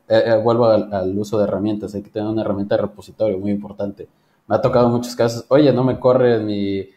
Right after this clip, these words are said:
entorno". "Ah, es que no estás corriendo la versión adecuada". Y eso, pues, eh, hace un poco desconf-, eh, genera desconfia-, desconfianza, ¿no?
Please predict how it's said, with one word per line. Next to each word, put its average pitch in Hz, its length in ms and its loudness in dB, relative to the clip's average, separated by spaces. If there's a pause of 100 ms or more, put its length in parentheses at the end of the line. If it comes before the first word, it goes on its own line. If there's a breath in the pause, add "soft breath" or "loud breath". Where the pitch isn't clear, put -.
(160 soft breath)
entorno". 117 640 -2
"Ah, 139 160 2
es 135 100 0
que 135 80 -4
no 123 140 -2
estás 120 200 -6
corriendo 117 360 -6
la 104 80 -4
versión 101 320 -8
adecuada". 90 480 -10 (160)
Y 107 100 -2
eso, 135 380 -2
pues, - 200 -14 (200)
eh, 104 180 -4 (240)
hace 104 260 -2
un 110 100 -2
poco 110 480 -2 (300 loud breath)
desconf-, 104 480 -4
eh, 104 180 2
genera 117 280 0
desconfia-, 98 720 -6 (100)
desconfianza, 101 680 -4
¿no? 113 180 -10